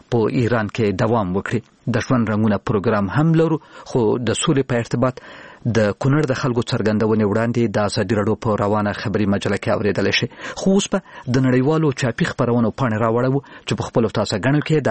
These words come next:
افغانستان په اړه څه خپاره کړي دي، خصوصا د افغانستان د سولې په اړه یې کومو موضوعاتو ته ډیره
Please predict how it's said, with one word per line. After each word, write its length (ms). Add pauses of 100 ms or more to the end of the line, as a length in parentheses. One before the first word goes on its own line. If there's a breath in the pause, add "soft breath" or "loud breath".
افغانستان 580
په 100
اړه 120 (120)
څه 140
خپاره 300
کړي 180
دي، 80 (320 loud breath)
خصوصا 400
د 140
افغانستان 500
د 120
سولې 220 (100)
په 100
اړه 160
یې 60 (400 loud breath)
کومو 260
موضوعاتو 520
ته 80 (540 loud breath)
ډیره 440